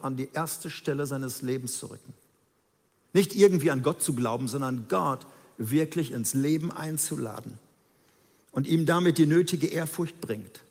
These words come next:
dann bekommt er eine Weisheit, die buchstäblich ist.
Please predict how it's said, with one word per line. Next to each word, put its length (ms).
dann 360
bekommt 440
er 120
eine 280
Weisheit, 680
die 80
buchstäblich 800
ist. 340